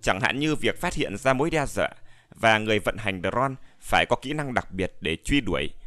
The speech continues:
tiếp cận chính xác và kích hoạt nổ trong thời điểm chính xác, trong khi họ chỉ được nhìn qua một camera chất lượng thấp và phải xoay sở trong dung lượng pin rất ngắn của drone. Đánh giá về tiềm năng của loại vũ khí này, trang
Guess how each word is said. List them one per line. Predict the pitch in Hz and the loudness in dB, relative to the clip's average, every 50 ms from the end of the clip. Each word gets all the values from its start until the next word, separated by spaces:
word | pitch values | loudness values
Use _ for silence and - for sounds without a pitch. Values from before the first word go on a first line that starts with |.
| - - - | -10 -4 2
tiếp | 160 - - - | 2 4 4 4
cận | 127 - - - | 2 0 -2 -6
chính | - - - - | -6 -6 -6 -4
xác | - - 196 202 - - - - - - - | -4 -4 -4 -4 -6 -10 -16 -18 -20 -20 -10
và | - 95 104 | -4 -2 -2
kích | - - 165 - | -2 -2 2 6
hoạt | - - - - - | 8 8 8 8 4
nổ | 92 80 69 71 78 - - - | 0 -2 -2 -2 -4 -6 -8 -2
trong | - 143 143 - | -2 0 0 0
thời | - 113 85 | -2 -2 -2
điểm | 80 73 - 78 | -2 -4 -6 -6
chính | - - 127 147 | -6 -6 -6 -4
xác, | - - 190 196 - - - - - - - - - | -4 -4 -4 -4 -6 -8 -14 -14 -16 -16 -18 -16 -2
trong | - 147 131 127 | 0 0 0 0
khi | - 135 131 | 0 -2 0
họ | 143 - 71 - | 0 0 -2 -4
chỉ | - - 104 | -4 -4 -4
được | 104 101 - - | -4 -4 -4 -4
nhìn | 104 101 90 87 | -4 -4 -4 0
qua | - 117 127 | 0 0 0
một | 131 101 - - | 2 -2 -4 -2
camera | - 117 120 120 113 113 120 117 | -2 0 0 0 0 2 2 2
chất | - - - - | 2 -2 -6 -2
lượng | 226 202 - 71 | -2 -2 -2 -2
thấp | - - 185 190 - - - - - - _ - - - | -2 -2 -2 -2 -2 -8 -20 -20 -20 -20 _ -20 -4 2
và | 107 104 101 | 4 4 4
phải | 98 - - 85 78 | 4 4 2 2 2
xoay | 82 - - 151 156 139 | 0 0 0 0 0 -2
sở | - - 80 71 | -2 -4 -4 -4
trong | 73 - 131 135 | -2 -2 -4 -4
dung | 120 120 127 127 | -4 -4 -4 -2
lượng | 120 117 - - - - | -2 -2 -4 -6 -4 -4
pin | 123 120 113 | -2 -2 -2
rất | 110 - - - | -4 -6 -6 -2
ngắn | 107 107 131 160 - | -2 -2 -2 -2 -6
của | - 82 - | -8 -8 -8
drone. | - 73 92 98 98 92 - - - - - - - - - - - - - - - - - - - - - | -4 -2 0 0 0 -2 -6 -12 -14 -14 -14 -14 -14 -10 -8 -8 -10 -10 -12 -14 -16 -16 -16 -14 -14 -2 2
Đánh | 117 123 143 147 | 2 2 2 0
giá | 127 135 131 156 190 196 | 2 2 2 2 2 2
về | 117 107 | 2 2
tiềm | 101 - - 107 101 120 | 2 2 0 0 2 0
năng | 135 139 | -2 -2
của | - - | -2 -2
loại | 87 87 87 - 80 | 0 2 2 2 0
vũ | 90 90 - | -2 -4 -8
khí | - - 117 160 | -8 -8 -6 -6
này, | 160 127 95 90 85 73 - - - - - - - | -4 -2 0 0 -2 -2 -4 -10 -12 -12 -12 -6 -2
trang | - 147 | -2 -2